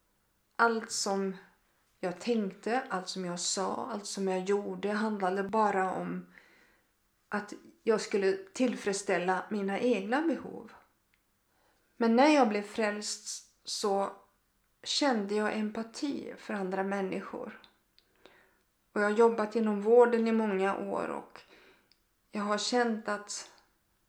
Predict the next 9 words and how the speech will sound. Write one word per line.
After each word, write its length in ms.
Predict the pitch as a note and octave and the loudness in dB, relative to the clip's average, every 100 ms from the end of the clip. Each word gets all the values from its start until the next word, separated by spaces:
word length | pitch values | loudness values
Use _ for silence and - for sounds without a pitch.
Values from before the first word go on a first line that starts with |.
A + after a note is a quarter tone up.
| _ | _
jag 140 | A#3 | 2
har 120 | B3 | 4
älskat 640 | C4 F#4 C#4 A3 - E4+ E4+ | 4 4 2 2 0 -2 0
de 180 | G3+ G3 | 0 0
människor 560 | G#3 F#3+ F#3 - G3 | -2 -4 -6 -8 -8
som 280 | G3 - G3+ | -6 -6 -4
jag 140 | G3 F#3+ | -2 -2
har 180 | G3 | -4
vårdat. 840 | G3 G3+ G3 G3 G3 F#3+ - - | -6 -6 -8 -8 -10 -12 -18 -20